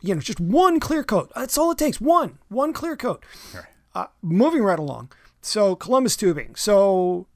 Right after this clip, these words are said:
Speaker 1: uh, it's, it's a safe bet to say that it's one of three different tube sets:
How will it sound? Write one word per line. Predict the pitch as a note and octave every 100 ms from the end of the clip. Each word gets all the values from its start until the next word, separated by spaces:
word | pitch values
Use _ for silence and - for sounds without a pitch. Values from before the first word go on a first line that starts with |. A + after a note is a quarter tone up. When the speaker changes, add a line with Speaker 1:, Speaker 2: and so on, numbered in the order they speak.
| -
Speaker 1:
uh, | F#3 F#3+
it's, | F#3 F#3 - - - - - _ _ _
it's | F#3 -
a | D3
safe | - B3 C#4+ D4+ - - _ _
bet | D#3+ D3 F#3+ F3 F#3 _
to | F3+
say | - - F3 D#3+
that | D#3+
it's | D3+ D#3+
one | D3+ F3 A3 A#3 A3+
of | F3
three | - - G3+
different | F#3+ F3+ F3+
tube | - D#3 C#3
sets: | - - -